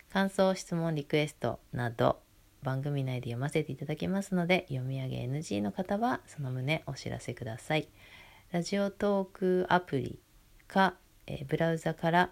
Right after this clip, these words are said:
コミの概念というふうに検索をしていただくと私の番組が出てくると思います。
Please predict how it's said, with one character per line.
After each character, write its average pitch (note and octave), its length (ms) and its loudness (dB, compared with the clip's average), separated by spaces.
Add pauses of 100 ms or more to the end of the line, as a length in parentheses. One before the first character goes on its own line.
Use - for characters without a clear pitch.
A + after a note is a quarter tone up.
コ - 100 -6
ミ C#3+ 200 0
の B2+ 100 -4
概 B2+ 240 -2
念 A#2 160 -6
と - 140 -6
い - 20 -2
う - 0 -
ふ E3+ 60 -2
う - 20 2
に G3 120 0
検 D#3 220 -2
索 D3+ 160 -4
を D3 60 -2
し - 80 -12
て - 80 -4
い D#3 60 0
た F3 100 -4
だ F#3+ 100 -2
く F#3 120 -8
と F#3 80 -4
私 E3+ 240 -6
の D#3+ 100 -2
番 D3 240 -2
組 D3 180 -2
が D3 120 0
出 C3+ 100 0
て B2+ 100 -4
く B2 120 -8
る A#2 100 -6
と - 100 -12
思 A#2 160 -6
い A2+ 100 -6
ま B2+ 180 -2
す。 - 240 -4